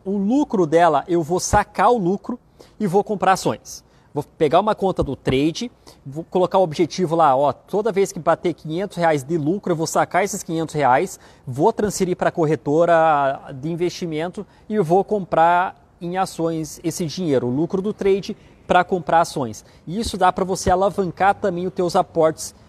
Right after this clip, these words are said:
mensais, tá? Pega, tira de um lado e coloca. Lembrando que trade não é investimento, é trabalho, é especulação,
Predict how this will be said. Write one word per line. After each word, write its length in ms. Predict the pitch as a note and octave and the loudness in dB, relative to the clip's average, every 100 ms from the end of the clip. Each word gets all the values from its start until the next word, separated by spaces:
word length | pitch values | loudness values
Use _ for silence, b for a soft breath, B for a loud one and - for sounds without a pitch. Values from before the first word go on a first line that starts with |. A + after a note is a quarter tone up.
| b - | b -8
mensais, 720 | D3+ F3+ F3 - C3+ A#2 - | -4 -4 -2 2 2 2 -2
tá? 160 | C3+ C3 | -2 -2
Pega, 340 | - D#3+ F3 | 0 -2 -2
tira 280 | - F#3 F3 | -4 -2 -2
de 100 | F#3 | -4
um 60 | G3+ | -2
lado 240 | E3+ F3 | 0 -2
e 20 | |
coloca. 380 | F#3 F#3 B2+ D3 | -4 -2 -2 0
Lembrando 380 | F#3 E3 E3+ D#3 | 0 2 0 -2
que 100 | E3 | -8
trade 320 | D#3+ C#3+ D3+ | -4 -6 -4
não 80 | C#3+ | -6
é 40 | |
investimento, 640 | C3 C3 - B2 C#3+ F3 | -4 -6 -6 -6 -6 -2
é 60 | D#3+ | -2
trabalho, 440 | - B2 B2 B2+ | 0 0 2 2
é 20 | A#2+ | 0
especulação, 760 | - B2+ C#3 A#2+ - C3 F#3+ | -6 -8 -4 -4 -2 -2 -2